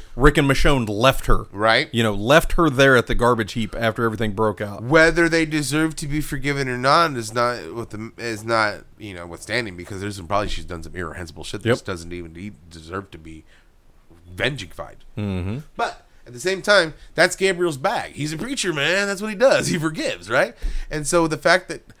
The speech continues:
Speaker 2: the, probably the first time she's ever heard that, like, "I forgive you, especially right now when you're about to fucking kill me, no matter what you do, I'm, me and you are good," you know?
Speaker 1: Yeah.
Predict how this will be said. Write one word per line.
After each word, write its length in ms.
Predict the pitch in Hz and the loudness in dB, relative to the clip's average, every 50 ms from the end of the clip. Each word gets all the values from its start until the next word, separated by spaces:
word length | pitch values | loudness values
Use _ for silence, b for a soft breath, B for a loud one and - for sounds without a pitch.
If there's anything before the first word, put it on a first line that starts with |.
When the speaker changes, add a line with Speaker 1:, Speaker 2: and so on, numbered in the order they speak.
| _ _ _ - | _ _ _ -16
Speaker 2:
the, 140 | 123 - - - | -16 -16 -14 -8
probably 340 | - 160 170 185 175 147 135 | -4 -2 -2 -2 -2 -4 -6
the 280 | 120 104 104 104 98 87 - _ | -8 -8 -10 -14 -14 -16 -18 _
first 240 | - 175 180 170 - | -6 -6 -6 -6 -6
time 140 | 175 160 | -8 -8
she's 160 | 147 - 127 131 | -8 -10 -8 -8
ever 200 | 143 143 135 117 | -8 -8 -8 -8
heard 160 | 123 131 127 | -8 -8 -8
that, 140 | 131 131 110 | -10 -10 -10
like, 140 | 104 95 90 _ | -10 -10 -10 _
"I 200 | - 95 98 107 | -10 -10 -10 -10
forgive 540 | 101 _ - 95 87 82 82 92 92 92 92 | -10 _ -12 -12 -12 -12 -12 -12 -12 -12 -12
you, 140 | 95 95 92 | -12 -14 -12
especially 460 | 92 87 - - 101 101 - - 104 92 | -12 -12 -12 -10 -10 -10 -10 -10 -12 -8
right 240 | 85 98 101 98 | -4 -4 -4 -4
now 180 | 92 95 101 98 | -4 -8 -8 -8
when 120 | 90 90 | -8 -8
you're 100 | 101 107 95 | -8 -8 -6
about 240 | 82 87 101 - - | -4 -4 -6 -6 -6
to 80 | - - | -10 -8
fucking 320 | - 117 - - 98 87 | -6 -8 -6 -8 -14 -16
kill 180 | - - 117 117 | -14 -12 -12 -10
me, 100 | 113 107 | -8 -8
no 120 | 101 98 | -8 -8
matter 280 | 101 107 107 104 98 92 | -8 -6 -8 -8 -8 -10
what 280 | 92 107 123 123 - | -10 -10 -10 -10 -12
you 80 | 131 123 | -16 -14
do, 420 | 110 117 120 123 127 135 139 135 - - | -10 -6 -6 -6 -6 -8 -12 -16 -16 -14
I'm, 240 | 98 107 107 110 107 _ _ - _ _ _ _ _ _ _ _ - | -12 -12 -12 -12 -16 _ _ -20 _ _ _ _ _ _ _ _ -20
me 380 | 110 110 117 123 123 123 120 120 | -16 -14 -12 -10 -10 -8 -8 -8
and 80 | 120 120 | -8 -8
you 100 | 110 107 | -8 -8
are 60 | 98 | -8
good," 380 | 95 95 104 104 113 117 135 139 B B B B B B B B | -8 -6 -4 -4 -4 -4 -6 -8 B B B B B B B B
you 120 | - 113 117 | 0 -2 0
know? 340 | 123 127 131 143 160 - - - | 2 2 2 2 0 -2 -6 -4
Speaker 1:
Yeah. 260 | 104 104 104 95 | -2 -2 -2 -2